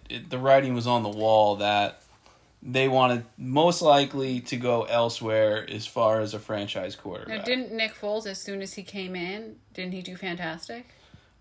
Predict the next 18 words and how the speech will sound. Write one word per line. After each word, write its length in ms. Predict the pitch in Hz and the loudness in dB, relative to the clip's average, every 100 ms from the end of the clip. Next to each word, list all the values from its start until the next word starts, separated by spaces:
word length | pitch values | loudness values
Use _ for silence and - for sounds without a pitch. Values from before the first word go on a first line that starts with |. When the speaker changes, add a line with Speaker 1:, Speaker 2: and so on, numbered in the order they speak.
| - | -6
Speaker 1:
He 120 | 202 | -4
threw 200 | 233 269 | 0 4
an 40 | 285 | 4
interception, 920 | 262 202 202 185 180 180 160 151 143 - | 4 6 8 8 6 0 2 0 -2 -12
Speaker 2:
Okay. 200 | 175 170 175 - | -12 -12 -12 -18
Speaker 1:
from 180 | - 165 | -6 2
what 100 | 156 | 6
I 60 | 143 | 8
remember, 420 | 143 143 135 135 | 6 4 6 8
off 160 | 127 | 6
their, 240 | 135 123 123 | 6 -2 -2
their 180 | 123 123 | -2 -4
first 400 | - 135 131 - | 0 0 0 0
drive 480 | 127 123 120 120 | 6 8 10 6
with 200 | 120 113 | 0 -6
him, 260 | 123 113 117 | -4 -4 -2
and 160 | 113 113 | -2 -2
then 400 | 113 113 113 | -4 -4 -6